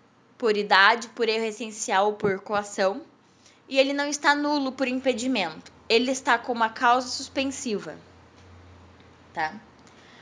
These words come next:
A viuvez, então, é, tem uma causa suspensível, a consci-, a consequência da viuvez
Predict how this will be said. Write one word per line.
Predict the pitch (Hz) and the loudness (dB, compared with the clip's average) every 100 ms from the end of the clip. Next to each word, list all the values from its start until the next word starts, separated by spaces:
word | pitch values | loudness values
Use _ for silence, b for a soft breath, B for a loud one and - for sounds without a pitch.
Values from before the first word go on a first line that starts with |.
| B B | B B
A | 226 | 2
viuvez, | 240 269 262 247 254 | 4 4 6 6 4
então, | 254 254 240 247 - - - _ - - - | -2 2 4 4 2 -8 -20 _ -20 -20 -2
é, | 208 208 202 - - | 2 4 2 0 2
tem | 254 | 2
uma | 285 | 2
causa | 294 277 247 | 4 4 4
suspensível, | 240 240 - 233 - 247 240 262 285 - - | 2 -6 -6 -8 -6 -6 0 0 -2 -8 0
a | 226 | 2
consci-, | 247 247 277 - 277 220 208 | 4 0 -2 -2 2 2 6
a | 208 196 190 175 165 - | 6 8 6 4 0 -6
consequência | - 254 302 285 - 226 302 294 | -8 -6 -6 -10 -6 -8 -8 -6
da | 202 180 | -4 -4
viuvez | 180 175 185 226 220 | -4 -8 -4 -4 -4